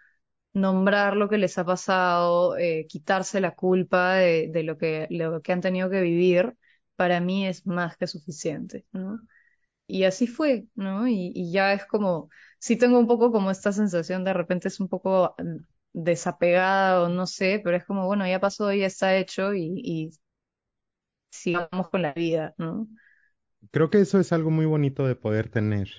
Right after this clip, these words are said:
Speaker 2: y lo dice alguien que generalmente está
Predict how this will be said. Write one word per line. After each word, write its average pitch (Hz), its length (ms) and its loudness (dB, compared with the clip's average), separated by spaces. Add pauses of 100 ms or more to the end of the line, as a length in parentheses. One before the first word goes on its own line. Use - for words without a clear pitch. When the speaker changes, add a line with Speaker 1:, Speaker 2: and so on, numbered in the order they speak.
(440)
Speaker 2:
y 107 120 0
lo 107 120 4
dice 117 240 2
alguien 123 260 2
que 101 260 0 (460)
generalmente 113 640 0
está 110 460 -2